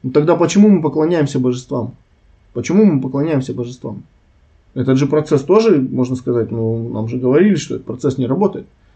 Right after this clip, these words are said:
Но Шрила Прабхупада сказал нам, надо поклоняться божествам. Бхактисиданта Сарасвати Тхакур поклонение божествам вводил тоже. Почему это происходит?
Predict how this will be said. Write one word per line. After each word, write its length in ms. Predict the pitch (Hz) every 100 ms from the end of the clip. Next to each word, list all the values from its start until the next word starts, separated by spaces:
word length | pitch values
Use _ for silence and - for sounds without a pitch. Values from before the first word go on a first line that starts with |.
| _ _ _ _ _ _
Но 80 | -
Шрила 300 | - 135 156
Прабхупада 500 | 180 185 202 214 196
сказал 380 | 190 196 196 180
нам, 140 | 135
надо 180 | 131 185
поклоняться 500 | 196 180 170 175 165
божествам. 420 | 143 127 - 110
Бхактисиданта 500 | 123 120 - 143 147
Сарасвати 400 | 165 160 180 196
Тхакур 380 | 196 185 196 175
поклонение 500 | 175 170 165 170 160
божествам 560 | 151 143 147 160 143 135
вводил 420 | 135 135 135 127
тоже. 280 | 131 123 127 _ _ _ _ _ _
Почему 360 | - 127 180 202
это 120 | 151
происходит? 540 | 123 127 123 135 127